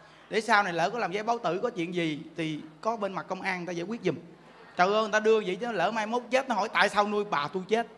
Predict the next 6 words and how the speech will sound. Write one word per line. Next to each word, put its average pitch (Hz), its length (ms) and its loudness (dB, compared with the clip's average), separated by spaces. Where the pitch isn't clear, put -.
Nó 226 60 -8
<laughs> 208 300 0
Ông 208 240 6
là 180 80 0
người 165 180 0
bắt 180 140 2